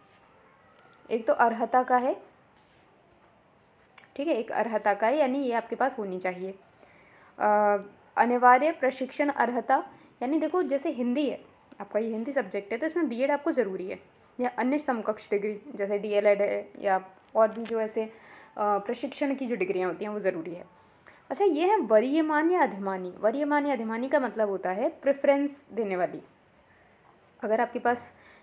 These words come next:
जैसे पीएचडी है तो आपको प्रेफरेंस मिल जाएगा, आप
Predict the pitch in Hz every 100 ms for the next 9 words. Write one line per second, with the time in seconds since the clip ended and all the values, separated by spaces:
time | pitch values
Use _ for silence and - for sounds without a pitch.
0 | - 214 247 262 277 269 269 220 196 -
1 | 220 226 - 262 262 269 254 196 185 165
2 | 127 - - - - - 208 214